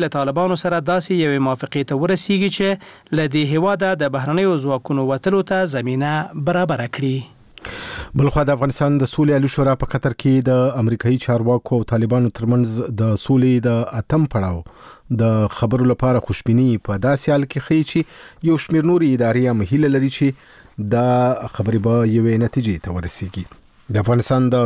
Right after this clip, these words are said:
Speaker 2: سولې او شخړې د مطالعاتو د انسټیټیوټ چارواکي وایي چې د قطر په اتم پړاو خبرو کې ممکن امریکایان او طالبان دې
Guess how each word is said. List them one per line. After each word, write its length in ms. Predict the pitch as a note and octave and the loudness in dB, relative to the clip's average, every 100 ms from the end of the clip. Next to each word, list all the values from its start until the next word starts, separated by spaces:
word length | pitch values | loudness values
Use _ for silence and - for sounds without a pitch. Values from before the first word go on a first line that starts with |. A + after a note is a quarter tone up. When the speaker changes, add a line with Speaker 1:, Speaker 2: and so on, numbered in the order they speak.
| A2 | 0
Speaker 2:
سولې 260 | C3+ C3 B2 | 0 2 2
او 60 | G#2 | 0
شخړې 220 | - C#3+ | -2 0
د 60 | C3+ | 2
مطالعاتو 440 | C3 C3 C3 B2+ B2+ | 0 2 2 0 0
د 80 | C3 | 0
انسټیټیوټ 340 | - A#2+ C3+ C3 | 0 0 0 2
چارواکي 400 | B2 B2 B2 - | 2 2 0 2
وایي 120 | B2+ A#2+ | 0 2
چې 600 | C#3 B2+ - - - - | 0 -2 -10 -20 -12 -4
د 60 | C#3+ - | -2 -2
قطر 220 | E3+ D3 | -2 -2
په 140 | D3 B2+ | 0 0
اتم 140 | E3 D#3+ | 0 0
پړاو 240 | A#2+ G#2+ | 0 0
خبرو 220 | - A#2+ C3 | 0 0 0
کې 120 | C3 | 2
ممکن 440 | A#2 A2+ - C#3 A#2+ | 2 0 0 0 2
امریکایان 440 | A2+ B2+ B2 B2 | 0 0 2 2
او 40 | A2+ | 0
طالبان 360 | A#2 A2+ A#2+ A2+ | 0 0 2 2
دې 80 | A2+ | 2